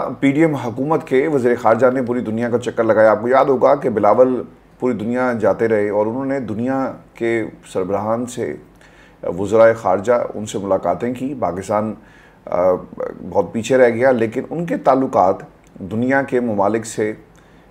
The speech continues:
जिस तरह से उन्होंने लॉबिंग की, वो लॉबिंग पाकिस्तान के ताल्लुकात के लिए नहीं हो रही थी,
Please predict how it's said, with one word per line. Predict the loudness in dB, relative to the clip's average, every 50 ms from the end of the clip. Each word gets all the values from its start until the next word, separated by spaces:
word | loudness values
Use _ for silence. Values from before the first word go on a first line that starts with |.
| _ -12
जिस | -6 -4 -2 0 0 -2 -2 -4 -8 -10 -10 -6 -2
तरह | -2 -2 -2
से | -2 -4
उन्होंने | -4 -4 -4 -4 -4 -4 -2 -4 -4 -6 -8 -6
लॉबिंग | -2 0 0 0 0 0 -2 -2
की, | -4 -6 -8 -8 -8 -6
वो | -2 0 0 2
लॉबिंग | 4 2 2 2 2 -2 -2 -2
पाकिस्तान | -4 -4 -4 -6 -8 -6 -4 -4 -4 -4 -4 -6
के | -8 -4
ताल्लुकात | -4 -2 -2 -2 -2 0 2 2 2 0 -2
के | -6
लिए | -4 -4 -4
नहीं | -4 -4 -4 -2 -2
हो | 0 0
रही | 0 0 -2
थी, | -4 -6 -8 -8 -8